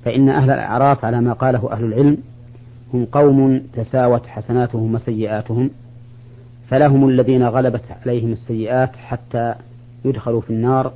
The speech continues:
ليطهروا من سيئاتهم، ولا هم قوم غلبت حسناتهم حتى يدخلوا الجنة، ولكنها تساوت حسناتهم وسيئاتهم، فكان من حكمة الله عز وجل وعدله أن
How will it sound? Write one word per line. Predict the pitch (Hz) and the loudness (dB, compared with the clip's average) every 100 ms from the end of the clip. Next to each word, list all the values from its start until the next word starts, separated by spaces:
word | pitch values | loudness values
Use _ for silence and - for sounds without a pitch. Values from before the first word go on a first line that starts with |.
| 123 | -8
ليطهروا | 117 113 127 - 117 120 117 - - - - - | -6 -4 -4 -4 -4 -4 -4 -6 -14 -20 -16 -8
من | 113 | -6
سيئاتهم، | 110 113 107 110 - 117 151 - - - - - - - | -4 -6 -4 -4 -4 -2 -2 -6 -20 -20 -20 -20 -20 -10
ولا | - 123 147 | -2 4 4
هم | 135 131 | 4 2
قوم | 120 139 135 135 127 131 - - | 2 4 4 4 4 0 -4 -4
غلبت | 123 123 120 | -2 -2 -4
حسناتهم | - - 117 117 - 117 117 120 - - - - | -12 -6 -4 -4 -4 -4 -4 -6 -12 -20 -20 -12
حتى | 120 117 - 120 120 110 - - | -12 -12 -6 -2 0 -2 -6 -6
يدخلوا | 117 - 117 | -6 -4 -6
الجنة، | 110 113 107 95 - - - - - - - - | -4 -6 -8 -10 -18 -20 -20 -20 -20 -20 -20 -6
ولكنها | 113 123 131 127 117 | -2 -2 0 0 -2
تساوت | 120 117 131 123 - | -4 -2 0 0 -2
حسناتهم | 120 117 123 135 113 113 110 - | -8 -4 -4 -4 -4 -4 -6 -10
وسيئاتهم، | 110 117 110 110 107 117 143 156 - - - - - | -8 -6 -4 -6 -4 -2 -2 -2 -12 -20 -20 -20 -12
فكان | 120 120 123 120 113 - | -8 -2 0 0 -2 -4
من | 117 101 | -6 -6
حكمة | - 127 123 117 | -8 -6 -6 -4
الله | 113 113 110 | -4 -4 -4
عز | 110 113 | -6 -4
وجل | 110 113 117 | -4 -4 -2
وعدله | 110 107 117 143 156 - - - - - - - | -2 -2 0 2 0 -2 -20 -20 -20 -20 -20 -6
أن | 123 120 113 | -2 -2 -2